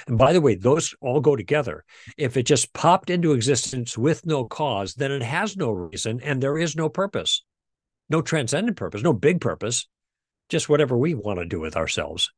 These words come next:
okay? So what do you think? Now, of course, with those two options, something or nothing,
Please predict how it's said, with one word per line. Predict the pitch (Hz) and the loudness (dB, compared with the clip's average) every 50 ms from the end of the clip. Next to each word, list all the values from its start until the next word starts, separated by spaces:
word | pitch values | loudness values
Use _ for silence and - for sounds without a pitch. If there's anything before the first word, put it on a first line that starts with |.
| _ _ _ | _ _ _
okay? | - 98 - - 104 98 117 147 135 - _ _ _ _ _ _ _ _ _ _ _ _ - - - _ _ | -2 -2 0 2 2 4 4 2 0 -4 _ _ _ _ _ _ _ _ _ _ _ _ -20 -20 -20 _ _
So | - 180 147 | 4 4 6
what | 120 123 151 170 | 8 8 6 6
do | 175 | 6
you | 170 | 4
think? | - - 208 208 190 117 - - - _ _ _ _ _ _ _ - - - - _ | 4 4 2 2 2 0 -2 -6 -14 _ _ _ _ _ _ _ -20 -20 -20 -4 _
Now, | 202 208 | 4 4
of | - - | 4 4
course, | - 277 269 208 151 - | 2 4 6 6 6 6
with | 175 165 - | 4 4 6
those | 190 180 - | 4 4 4
two | - 170 170 | 4 4 4
options, | 160 170 190 190 - - 113 107 110 - - | 6 4 4 2 0 0 -2 -2 -4 -4 -2
something | - - 165 170 175 - - 123 110 113 | 0 2 2 2 2 0 -2 -4 -2 -2
or | 107 110 | -2 -2
nothing, | 110 131 156 156 - 98 80 78 90 90 | 0 0 -2 -2 -4 -8 -8 -8 -12 -16